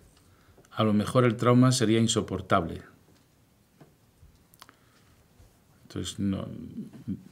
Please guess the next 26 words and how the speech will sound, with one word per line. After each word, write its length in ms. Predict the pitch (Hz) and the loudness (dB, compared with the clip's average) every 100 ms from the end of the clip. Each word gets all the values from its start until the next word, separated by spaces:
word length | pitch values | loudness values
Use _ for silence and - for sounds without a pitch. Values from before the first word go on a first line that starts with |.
| - - 110 | -20 -18 -6
demasiados 560 | 110 107 107 - 127 - | 2 2 4 4 2 2
traumas 400 | 120 110 95 87 | 0 0 0 -4
para 300 | - 98 98 | -4 0 0
evolucionar. 720 | 92 92 90 - 92 98 92 - _ - - - - - - - | 0 -2 -6 -4 -2 -2 -4 -12 _ -20 -20 -20 -20 -20 -18 -6
La 80 | - | 2
evolución 500 | 117 123 123 139 165 | 6 8 8 8 8
es 140 | 160 120 | 6 6
lenta. 460 | 110 107 95 92 - - - - _ - - - | 6 6 2 -6 -10 -20 -20 -20 _ -20 -18 0
Ahora, 400 | 123 120 98 - - - - _ _ | 4 4 2 -4 -18 -20 -20 _ _
ocurre 500 | - 123 - 175 180 | 0 0 8 10 12
en 120 | 147 120 | 10 8
algunas 420 | 113 139 170 - | 6 6 6 4
personas 760 | - 123 160 151 143 165 - - _ _ _ _ - _ _ _ _ _ _ _ _ - | 0 4 6 6 4 0 -4 -12 _ _ _ _ -20 _ _ _ _ _ _ _ _ 0
que 120 | 123 | 4
debido 280 | 117 135 160 | 6 6 8
a 20 | |
un 140 | 156 | 8
trauma 480 | 147 156 156 139 127 | 8 8 8 8 4
tremendamente 960 | - 135 139 156 175 160 151 147 139 131 | 6 10 12 12 12 12 10 10 8 6
importante, 840 | 127 127 113 107 143 151 127 151 | 4 6 2 4 4 4 4 2
su 160 | 151 117 | 4 4
evolución 460 | 113 113 104 143 | 4 4 4 4
se 100 | 143 | 4
hace 180 | 139 139 | 2 2
de 100 | 120 | 2
golpe. 420 | 110 110 104 87 | 4 4 2 -2